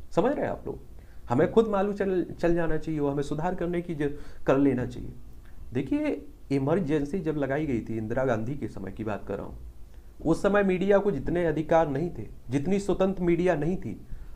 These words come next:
आज उतने अधिकार, उतनी तकनीक है मीडिया के पास। आप देख रहे हैं कि आप सभी के पास, अ, सोशल मीडिया एक तरह से है, सोशल साइट्स का उपयोग कर सकते हैं आप लोग।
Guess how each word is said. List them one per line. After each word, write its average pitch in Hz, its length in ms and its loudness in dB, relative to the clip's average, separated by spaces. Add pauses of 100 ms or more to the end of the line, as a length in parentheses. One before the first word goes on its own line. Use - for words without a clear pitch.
(120)
आज 143 280 6
उतने 160 280 0
अधिकार, 135 480 0 (260)
उतनी 202 280 2
तकनीक 196 520 0
है 135 80 -4
मीडिया 104 300 -4
के 101 140 -12
पास। - 220 -8 (680)
आप 131 120 12
देख 156 220 4
रहे 185 100 4
हैं 180 80 -2
कि 185 60 2
आप 151 160 6
सभी 156 220 2
के 165 100 0
पास, 147 340 2
अ, 147 120 6
सोशल 143 380 2
मीडिया 143 360 2
एक 131 200 0
तरह 123 140 0
से 113 160 -2
है, - 320 -4 (2250)
सोशल 147 300 6
साइट्स 143 360 4
का 156 100 2
उपयोग 143 340 2
कर 135 100 2
सकते 120 280 -4
हैं 117 60 -2
आप 107 160 -6
लोग। 107 140 -6